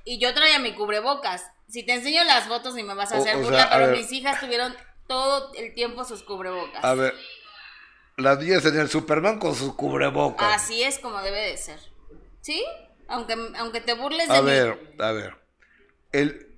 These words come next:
Speaker 2: también el Flow Fest era al aire libre.
Speaker 1: Sí, pero estabas pegada así con toda la gente.
Speaker 2: Y, y, y también los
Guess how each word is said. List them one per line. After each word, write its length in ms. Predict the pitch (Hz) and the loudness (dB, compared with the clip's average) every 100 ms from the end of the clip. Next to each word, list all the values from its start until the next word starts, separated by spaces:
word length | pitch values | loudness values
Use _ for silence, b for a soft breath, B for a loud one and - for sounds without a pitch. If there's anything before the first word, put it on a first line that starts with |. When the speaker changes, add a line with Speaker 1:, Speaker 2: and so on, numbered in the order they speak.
| 123 | 0
Speaker 2:
también 340 | 139 139 151 | 0 2 0
el 260 | 147 143 107 | 0 -2 -6
Flow 280 | - 143 151 | -2 2 2
Fest 340 | 151 147 147 | 2 0 2
era 160 | 139 139 | 2 4
al 100 | 127 | 4
aire 200 | 131 131 | 4 2
libre. 240 | 123 120 - - _ - - - - - - - | 0 -4 -8 -16 _ -14 -12 -12 -16 -16 -16 -16
Speaker 1:
Sí, 200 | - 247 | -6 -4
pero 160 | 214 202 | -2 -4
estabas 340 | 190 208 214 | -2 -2 -2
pegada 400 | 180 170 175 202 | -6 -4 0 0
así 160 | 196 190 | -2 -6
con 240 | 196 202 | -10 -10
toda 180 | 190 196 | -2 -2
la 120 | 180 165 | -2 -6
gente. 500 | 202 208 220 180 - - - - - - - _ _ _ _ _ _ | -10 -12 -12 -8 -8 -8 -14 -20 -20 -20 -20 _ _ _ _ _ _
Speaker 2:
Y, 240 | - 117 120 | -14 -6 -4
y, 380 | 120 117 127 117 | -4 -4 -8 -8
y 40 | |
también 300 | 123 120 127 | -6 -6 -4
los 80 | 139 | -8